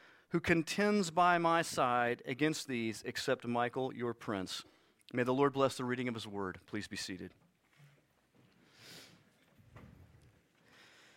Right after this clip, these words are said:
So Daniel chapter ten, eleven, and twelve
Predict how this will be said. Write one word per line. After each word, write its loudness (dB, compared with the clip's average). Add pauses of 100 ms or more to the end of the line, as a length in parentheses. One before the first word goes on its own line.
(680)
So 4
Daniel 8
chapter 4
ten, 4
eleven, 4
and 0
twelve 4